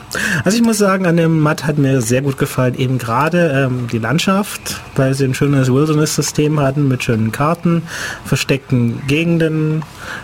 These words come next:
auch die klassischen Sachen, man läuft irgendwo rein und hat plötzlich ein Dorf, also teilweise auch eine komplette Stadt, die man vorher nicht gesehen hätte. Von irgendwelchen anderen Dingen her, wo man sich dann merken musste, okay, von dem Berg drei rüber, zwei runter und dann ist es da.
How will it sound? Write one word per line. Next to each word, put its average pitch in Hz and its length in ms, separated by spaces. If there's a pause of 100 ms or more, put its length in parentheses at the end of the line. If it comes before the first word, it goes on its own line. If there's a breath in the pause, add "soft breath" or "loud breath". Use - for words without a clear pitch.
auch 135 200
die 123 200
klassischen 143 500
Sachen, 143 340
man 131 120
läuft 135 260
irgendwo 151 340
rein 127 340
und 143 300
hat 139 160
plötzlich - 400
ein 131 100
Dorf, 143 400
also 165 340
teilweise 143 400
auch 131 60
eine 135 80
komplette 135 380
Stadt, - 420
die 147 60
man 135 120
vorher 135 260
nicht 156 180
gesehen 135 340
hätte. 185 240 (3000 loud breath)
Von 147 180
irgendwelchen 143 380
anderen 156 260
Dingen 160 180
her, 156 260
wo 143 80
man 139 100
sich 139 160
dann 120 240
merken 151 340
musste, 160 340
okay, 175 580
von 156 280
dem 135 180
Berg 165 400
drei 143 300
rüber, 175 400
zwei 131 320
runter 175 560
und 135 200
dann 131 160
ist - 100
es 147 160
da. 175 220